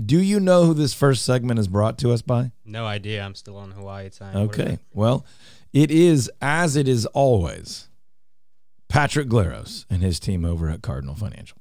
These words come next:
Speaker 2: It is Patrick Glaros, and it is his entire team over at Cardinal Financial, where Patrick has put together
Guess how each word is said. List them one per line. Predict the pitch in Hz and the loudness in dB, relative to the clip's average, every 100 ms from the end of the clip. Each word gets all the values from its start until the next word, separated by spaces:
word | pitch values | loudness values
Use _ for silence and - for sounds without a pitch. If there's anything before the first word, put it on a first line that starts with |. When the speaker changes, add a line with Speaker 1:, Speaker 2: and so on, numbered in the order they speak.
| - | -14
Speaker 2:
It | 123 123 | -8 -4
is | 123 110 | -4 -6
Patrick | 117 101 101 104 | -8 -10 -12 -14
Glaros, | 98 98 98 | -12 -12 -12
and | 101 | -16
it | 87 | -12
is | 131 131 127 - | -6 -4 -6 -8
his | 110 104 | -12 -10
entire | 101 - - 151 151 147 | -12 -16 -10 -6 -4 -6
team | 143 - 107 107 104 101 - - - - | -8 -10 -10 -10 -12 -16 -20 -20 -20 -10
over | 127 113 107 | -8 -8 -10
at | 95 | -12
Cardinal | 101 98 95 | -12 -12 -14
Financial, | - 98 101 - 98 | -14 -14 -14 -14 -14
where | 98 98 | -12 -12
Patrick | - 120 113 110 | -12 -12 -12 -14
has | 113 | -16
put | - 120 98 | -16 -18 -16
together | 104 110 104 104 | -14 -12 -10 -10